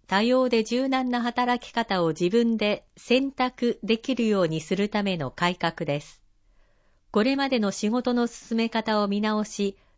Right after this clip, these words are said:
誰もが働きやすく休暇を取りやすい職場環境を整備することは、社員の意識やモチベーションを高め、業務効率の向上や収益アップなど、プラスの効果が期待されます。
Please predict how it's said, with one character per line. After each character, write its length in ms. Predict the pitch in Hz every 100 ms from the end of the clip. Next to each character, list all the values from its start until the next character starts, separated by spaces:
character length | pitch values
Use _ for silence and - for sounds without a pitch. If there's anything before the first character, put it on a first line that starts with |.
| _
誰 260 | 254 277
も 140 | 247 208
が 140 | 170
働 400 | 156 - 240 240
き 160 | 233 240
や 120 | 226
す 140 | -
く 240 | - 175 170
休 240 | - 240 254
暇 180 | 247 233
を 80 |
取 240 | 233 214 254
り 40 |
や 100 | 262
す 160 | 254 -
い 160 | 226 175
職 260 | 180 -
場 140 | 233 233
環 260 | 247 233
境 280 | 220 175 156
を 80 | 147
整 240 | - 214
備 120 | 196
す 160 | 175 170
る 120 | 170
こ 120 | 170
と 140 | 170 151
は、 240 | 120 127 _ _ _ _ _
社 240 | - 269
員 240 | 277 269 214
の 140 | 175
意 100 | 202
識 300 | 226 - 190
や 160 | 170 156
モ 120 | 160
チ 140 | -
ベ 200 | 254 262
ー 20 | 247
シ 160 | -
ョ 60 | 180
ン 100 | 156
を 100 | 147
高 320 | 165 160 175
め、 220 | 139 135 - _ _ -
業 220 | 190 254
務 180 | 262 262
効 260 | 254 254 233
率 240 | 202 -
の 140 | 175 165
向 260 | 220 214
上 280 | 208 202 196
や 200 | 185 180
収 300 | - - 247
益 340 | 262 254 - 247
ア 40 |
ッ 60 | 247
プ 200 | - 190
な 140 | 165
ど、 200 | 143 139 - _ -
プ 120 | -
ラ 160 | 277 269
ス 160 | - 202
の 120 | 180
効 280 | - 208 185
果 160 | 160
が 120 | 147
期 140 | 143 -
待 220 | 190 196
さ 160 | - 165
れ 120 | 160
ま 160 | 147
す。 200 | 156 -